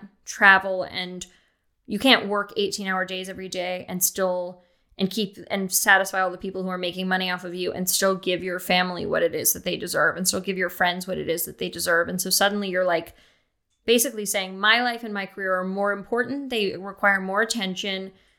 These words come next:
They are more necessary." Like, you start acting like you're a doctor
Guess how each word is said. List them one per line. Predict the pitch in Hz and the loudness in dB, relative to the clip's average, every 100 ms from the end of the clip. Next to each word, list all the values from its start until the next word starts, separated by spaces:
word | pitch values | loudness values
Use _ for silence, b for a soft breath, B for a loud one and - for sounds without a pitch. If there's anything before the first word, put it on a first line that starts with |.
| b b - | b b 2
They | 208 196 | 4 4
are | - 190 190 190 185 | 4 4 4 2 -2
more | 196 208 208 202 - | -2 0 0 -2 -4
necessary." | 214 214 226 233 233 247 247 247 | 2 4 4 2 0 2 0 0
Like, | 196 185 - _ _ _ | 0 -2 -8 _ _ _
you | 226 | -2
start | 208 269 | 2 8
acting | 254 254 285 | 8 8 4
like | 262 226 - | 0 0 -2
you're | 190 | -4
a | |
doctor | 180 180 208 - 180 156 170 | -2 -2 -4 -2 2 2 0